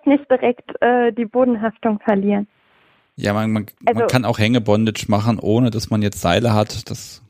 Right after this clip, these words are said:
Speaker 2: kann ich schon mal sicher sagen.
Speaker 1: Ja, deshalb hat er es mit seinen Ketten gemacht. Das hat auch gut geklappt. Ich war auch schön sicher, aber, ähm,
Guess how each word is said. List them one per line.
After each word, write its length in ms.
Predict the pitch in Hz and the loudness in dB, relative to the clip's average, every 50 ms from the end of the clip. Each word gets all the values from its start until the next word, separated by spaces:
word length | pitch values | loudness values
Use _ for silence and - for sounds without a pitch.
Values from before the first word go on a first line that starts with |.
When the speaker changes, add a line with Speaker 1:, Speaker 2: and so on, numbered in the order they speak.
| _ - | _ -12
Speaker 2:
kann 160 | - 120 117 | -10 -8 -8
ich 120 | 113 - | -8 -8
schon 120 | - 120 110 | -8 -6 -4
mal 320 | 110 110 110 - 107 95 - _ _ | -4 -4 -4 -6 -10 -14 -16 _ _
sicher 360 | _ - 120 - - 107 98 | _ -6 -4 0 2 2 2
sagen. 440 | 95 98 95 101 104 110 120 120 107 - _ _ _ _ _ _ _ _ _ _ - | 2 0 0 0 0 0 -2 -2 -6 -10 _ _ _ _ _ _ _ _ _ _ -4
Speaker 1:
Ja, 580 | - 240 233 262 254 254 269 285 269 240 269 | -4 -2 0 0 0 0 0 0 -2 -2 -4
deshalb 580 | 233 226 233 240 247 - 254 285 269 269 262 262 - | -2 0 0 0 0 -2 -2 0 0 0 0 0 -2
hat 220 | 277 262 - - 277 | -2 -2 -2 -2 0
er 240 | 269 - 240 240 | 0 2 2 0
es 60 | 233 - | 0 0
mit 200 | 247 240 240 - | -2 -2 0 0
seinen 280 | 240 226 226 240 240 | 2 2 2 0 -2
Ketten 320 | - - 285 285 - 285 269 | 0 0 -2 0 2 0 2
gemacht. 340 | 262 247 247 247 262 - - | 2 2 2 2 0 0 -4
Das 120 | 240 226 - - - - _ - | -6 -6 -6 -8 -16 -18 _ -4
hat 220 | 226 254 285 - - 233 | -2 -2 -2 0 0 0
auch 180 | 254 - - - | 0 0 -2 -4
gut 200 | 302 302 - - | -4 -4 -4 -4
geklappt. 500 | - 262 - - 302 302 320 - - - - | -8 -10 -4 0 2 2 2 0 -4 -8 -8
Ich 160 | 254 - - | -8 -4 0
war 200 | 247 247 262 254 | 0 2 2 0
auch 80 | 226 - - | -2 -4 -2
schön 260 | - 262 262 254 247 254 | 0 2 2 2 2 0
sicher, 420 | 254 269 - - 285 269 269 262 - _ | 0 -2 0 0 2 2 2 0 -2 _
aber, 400 | 240 240 233 233 233 233 233 240 - _ _ _ _ _ - _ _ _ _ _ _ 233 | 0 0 2 2 2 0 -2 -2 -8 _ _ _ _ _ -20 _ _ _ _ _ _ 0
ähm, 800 | 240 240 240 233 233 233 233 233 226 226 226 226 220 220 - | 2 2 2 2 0 -2 -2 -4 -6 -4 -4 -4 -4 -6 -8